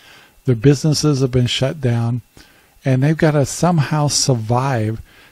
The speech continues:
'cause most likely they still gotta pay for their electricity, still gotta pay for their rent, still gotta pay for, uh, uh, payroll for some, uh, issues. Um, they still got taxes. They, those things don't go away,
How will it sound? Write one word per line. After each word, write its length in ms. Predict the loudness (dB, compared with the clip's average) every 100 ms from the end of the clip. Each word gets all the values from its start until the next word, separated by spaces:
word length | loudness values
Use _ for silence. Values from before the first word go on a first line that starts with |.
| _
'cause 180 | -4 0
most 260 | 0 0
likely 360 | 0 -2 0 -2
they 160 | 0 -4
still 340 | -2 0 2
gotta 240 | 2 0
pay 240 | 0 0 0
for 160 | 0
their 120 | 0 0
electricity, 680 | 0 -4 -2 -2 -2 -6
still 280 | -4 -2 0
gotta 240 | 0 -2
pay 200 | 0 -2
for 200 | -2 -2
their 160 | -2 0
rent, 400 | 0 0 -2 -8 -18 -20 -12
still 280 | -6 0 0
gotta 260 | 0 0 0
pay 300 | 0 0 -2
for, 420 | -4 -2 0 0
uh, 160 | -2 -4 _ _ -16 -12
uh, 100 | -6
payroll 440 | 0 2 2 2 0
for 200 | -2 -2
some, 360 | -2 -4 -6 -8
uh, 140 | -10 -6
issues. 580 | -4 -2 -2 -4 -6 -10 -20 -20 -20 -20 _ -6
Um, 420 | -2 -2 -4 -8 _ _ _ -18 _ _ _
they 80 | -4
still 260 | 0 0
got 220 | 2 0 -2
taxes. 720 | -2 -2 -4 -2 -2 -2 -4
They, 240 | -6 -6 -12 -4
those 240 | -4 -2
things 220 | -4 -2
don't 180 | -2 0
go 160 | 2 4
away, 500 | 4 2 2 0